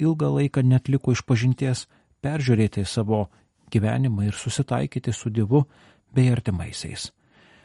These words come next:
rašo ganytojas ukrainietis.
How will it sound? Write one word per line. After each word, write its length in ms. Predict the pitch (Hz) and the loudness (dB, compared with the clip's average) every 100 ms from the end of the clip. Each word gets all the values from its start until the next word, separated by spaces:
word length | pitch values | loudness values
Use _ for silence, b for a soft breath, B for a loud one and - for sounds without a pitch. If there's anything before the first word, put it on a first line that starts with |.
| b b _ _ | b b _ _
rašo 400 | 110 101 - 101 90 _ - | -2 -2 -2 -4 -6 _ 0
ganytojas 560 | 117 101 98 98 95 - | 2 4 0 -4 -4 -6
ukrainietis. 680 | 107 110 101 92 - 101 | -2 0 0 -2 -8 -12